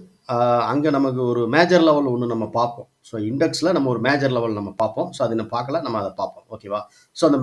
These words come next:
மேஜர் லெவல் அப்படிங்கிறதுக்கு மேல கால் இருக்கு அப்படின்னா, இண்டெக்ஸும் பாத்தீங்கன்னா இந்த மேஜர் லெவலுக்கு மேல இருக்கணும். So, இது அதை பேஸ் பண்ணி எடுக்கப்பட்ட ஒரு கால்குலேஷன். ஓகேவா? So, அப்ப இந்த லெவல் எவ்வளவுன்னு பாத்தீங்கன்னா,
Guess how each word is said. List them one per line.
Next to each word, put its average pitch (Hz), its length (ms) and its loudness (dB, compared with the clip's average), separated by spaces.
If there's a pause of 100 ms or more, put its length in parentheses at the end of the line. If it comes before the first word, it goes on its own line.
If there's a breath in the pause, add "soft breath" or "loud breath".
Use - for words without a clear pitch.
மேஜர் 196 340 4
லெவல் 160 280 6
அப்படிங்கிறதுக்கு 120 640 -4
மேல 107 360 -4 (1500)
கால் 185 360 8
இருக்கு 175 340 2
அப்படின்னா, 123 320 -2 (1300)
இண்டெக்ஸும் 156 500 -2
பாத்தீங்கன்னா 113 360 -2 (340 loud breath)
இந்த 185 240 2
மேஜர் 147 340 4
லெவலுக்கு 117 360 0
மேல 92 260 -10
இருக்கணும். 98 560 -16
So, 117 200 -8
இது 110 220 -2
அதை 104 200 -2 (120)
பேஸ் 135 260 -6
பண்ணி 127 160 -6
எடுக்கப்பட்ட 110 500 -8
ஒரு 131 220 -2
கால்குலேஷன். 95 640 -12
ஓகேவா? 101 380 -8 (380 soft breath)
So, 143 100 0
அப்ப 143 80 0
இந்த 143 220 4
லெவல் 139 260 4
எவ்வளவுன்னு 131 420 4
பாத்தீங்கன்னா, 123 320 -2